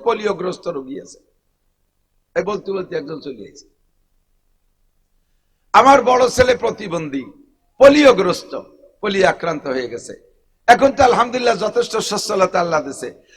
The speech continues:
যদি কেউ বলে পঞ্চাশ লাখ টাকা দিলে সুস্থ হবে, কোনো ডাক্তার এই গ্যারান্টি দিতে পারে,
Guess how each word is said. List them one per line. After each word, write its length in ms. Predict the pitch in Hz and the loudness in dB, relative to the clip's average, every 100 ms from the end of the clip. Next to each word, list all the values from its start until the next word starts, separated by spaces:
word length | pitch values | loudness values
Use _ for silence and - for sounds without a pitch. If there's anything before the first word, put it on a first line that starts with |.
| _ | _
যদি 220 | 233 262 294 | 4 4 6
কেউ 180 | 311 | 8
বলে 240 | 311 311 302 | 8 8 8
পঞ্চাশ 460 | 285 285 - 254 - | 6 4 2 -2 2
লাখ 160 | 294 - | 0 0
টাকা 240 | 277 254 | 0 0
দিলে 220 | 226 220 | -2 -4
সুস্থ 320 | 190 220 - | -4 -8 -4
হবে, 240 | 202 185 185 | 0 0 -2
কোনো 200 | 190 175 | -6 -4
ডাক্তার 640 | 165 151 175 156 - - - | -4 -4 -6 -6 -10 -20 -10
এই 100 | 170 | -4
গ্যারান্টি 380 | 196 208 190 180 | 0 2 2 -2
দিতে 240 | 151 147 | -2 -6
পারে, 160 | 131 | -4